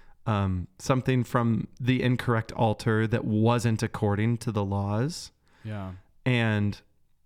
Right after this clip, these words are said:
Speaker 1: I know you could say still, like, cut the guys a little bit of grace to kill them is just so brutal.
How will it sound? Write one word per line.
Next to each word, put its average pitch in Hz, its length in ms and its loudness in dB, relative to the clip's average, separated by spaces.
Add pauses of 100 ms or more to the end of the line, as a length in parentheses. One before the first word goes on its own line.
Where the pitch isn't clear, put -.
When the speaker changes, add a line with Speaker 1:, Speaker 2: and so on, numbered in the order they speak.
(380)
Speaker 1:
I 139 80 2
know 151 220 4
you 170 160 2
could - 180 -4
say 127 300 0
still, 180 560 0
like, 110 240 -2
cut - 260 -4
the 156 80 -4
guys 104 400 -2
a - 80 -6
little 117 240 0
bit 127 120 2
of 101 120 -4
grace 98 540 -8
to 110 120 -8
kill 107 360 -6
them 131 260 0
is 107 180 -2
just - 240 -8
so 110 240 -6
brutal. 104 560 -4